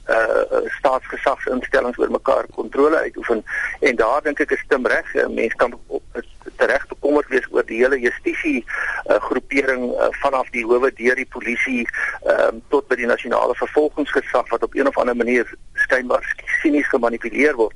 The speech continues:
So wat ek eintlik wil sê is, as 'n mens moet kyk na die oppositie,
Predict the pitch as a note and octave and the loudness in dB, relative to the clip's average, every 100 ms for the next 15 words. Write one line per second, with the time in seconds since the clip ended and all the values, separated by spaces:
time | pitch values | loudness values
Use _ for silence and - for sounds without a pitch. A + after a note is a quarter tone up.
0 | - - - - D3+ C#3+ - - F3 F#3 | -6 -6 -4 0 2 2 -2 -2 0 0
1 | - F#3 C3+ - C3 A#2 A#2+ - B2 A#2+ | -2 0 0 0 0 -2 -2 -2 0 -2
2 | - - C3 D3+ D3 D3+ C3 - - B2 | -4 -8 -2 0 0 0 0 -2 -8 -6
3 | - - A2 C#3+ - A#2+ | -4 -2 0 0 -2 -4